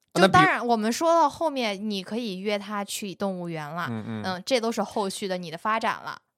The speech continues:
Speaker 2: 前期的话，
Speaker 1: 哦。
Speaker 2: 你就是一个，就是我们其实所有的问题，你当然能了解到一些信息更好，但是如果了解不到的话，
Speaker 1: 嗯，嗯，嗯。
Speaker 2: 也只是说让你们的对话能够进行下去，而不是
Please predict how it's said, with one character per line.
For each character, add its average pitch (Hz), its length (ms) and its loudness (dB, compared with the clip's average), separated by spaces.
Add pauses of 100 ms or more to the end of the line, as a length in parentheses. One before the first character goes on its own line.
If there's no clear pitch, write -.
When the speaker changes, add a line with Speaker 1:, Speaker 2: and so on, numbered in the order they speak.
Speaker 2:
前 220 260 -2
期 392 140 -2
的 330 140 2
话， 339 80 -4
Speaker 1:
哦。 320 40 -6
Speaker 2:
你 240 120 -4
就 302 120 -4
是 294 180 -6
一 202 60 -4
个， 214 100 0
就 - 260 -6
是 339 120 0
我 226 160 -2
们 170 100 -6
其 - 200 -2
实 285 80 2
所 202 260 -2
有 302 80 8
的 220 100 -2
问 190 180 -6
题， 180 260 -10 (260)
你 226 160 -4
当 254 120 2
然 262 120 0
能 226 140 -2
了 226 160 -2
解 220 140 -4
到 190 160 2
一 202 120 -4
些 202 300 -4
信 202 240 -6
息 208 160 -8
更 247 240 -4
好， - 320 -8
但 220 120 -2
是 208 120 -8
如 220 120 -8
果 214 120 -2
了 170 180 -2
解 226 140 0
不 - 80 -14
到 185 120 -2
的 165 80 -2
话， 190 240 0
Speaker 1:
嗯， 117 180 -6
嗯， - 40 -12
嗯。 226 60 -8
Speaker 2:
也 233 100 4
只 - 180 -6
是 220 160 -6
说 226 160 -4
让 226 160 0
你 190 120 -6
们 165 60 -12
的 180 60 -6
对 202 140 -2
话 208 140 -6
能 180 180 -8
够 208 120 -2
进 220 180 -2
行 196 100 -4
下 185 140 -6
去， - 140 -8
而 180 120 -4
不 190 160 -8
是 190 260 -6